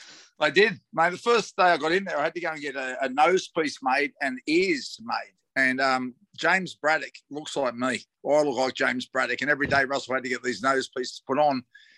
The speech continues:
And the crazy thing is, people kept looking at old photos. And the great Angelo Dundee said, "Take your shirt off." And I stood in front of a photo like a silhouette, how they used to fight. And he goes, "You are this cat.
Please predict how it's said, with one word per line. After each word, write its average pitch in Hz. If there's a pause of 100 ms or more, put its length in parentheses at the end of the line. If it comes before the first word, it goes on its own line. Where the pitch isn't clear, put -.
(160)
And 135
the 143
crazy 185
thing 151
is, 156
people 170
kept - (180)
looking 151
at 127
old 131
photos. 135
And 131 (560)
the 160
great 180
Angelo 185
Dundee 156
said, 147
"Take 196
your 160
shirt 185
off." 151
And 139
I 143
stood 214
in 185
front 185
of 139
a 123
photo 160
like 131
a 139
silhouette, 156 (100)
how 135
they 127
used 131
to 120
fight. 156 (560)
And 139
he 147
goes, 156
"You 214
are 220
this 202
cat. 147